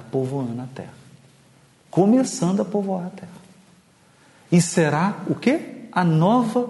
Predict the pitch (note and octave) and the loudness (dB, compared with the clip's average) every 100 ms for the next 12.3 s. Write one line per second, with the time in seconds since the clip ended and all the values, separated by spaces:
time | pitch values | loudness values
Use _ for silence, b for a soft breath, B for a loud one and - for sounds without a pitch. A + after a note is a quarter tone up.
0 | - G#3 F#3+ F#3 F#3+ G3 - F#3 F#3+ C#3 | -4 0 2 2 0 -4 -6 -2 -2 -2
1 | A#2+ A#2 - - - - - - - - | -6 -12 -16 -20 -20 -20 -20 -20 -20 -20
2 | - - - - - D#2 - - - - | -20 -20 -20 -20 -20 -20 -20 -20 -20 -20
3 | - - - F3 - - - - - - | -20 -20 -20 -20 -20 -20 -20 -20 -20 -20
4 | - - - - - - - _ _ _ | -20 -20 -20 -20 -20 -20 -20 _ _ _
5 | _ _ _ _ _ - F#2+ - - D3+ | _ _ _ _ _ -10 -8 -8 -2 2
6 | D#3+ F3+ D4+ D4 F3 E3+ D3 C#3 B2+ A2 | 6 6 6 6 6 6 4 4 4 2
7 | D#3+ A3+ E3+ A#2+ B2+ G3 A3+ - B3+ A#3+ | 2 2 0 -2 0 2 2 2 4 4
8 | - A#3+ A#3+ B3+ D4+ C#4 C4 A#3 B3+ B3+ | 4 2 6 6 6 6 6 6 6 6
9 | A#3 - F#3 G#3+ B3+ A3+ A3+ A#3+ F3 E3+ | 4 4 4 6 6 6 6 6 6 6
10 | E3 F#3+ F3 A#3 C4+ - - B B B | 6 4 4 4 2 -6 -16 B B B
11 | B _ _ _ _ _ _ - D4+ - | B _ _ _ _ _ _ -10 -2 2
12 | A3+ G3+ | 4 2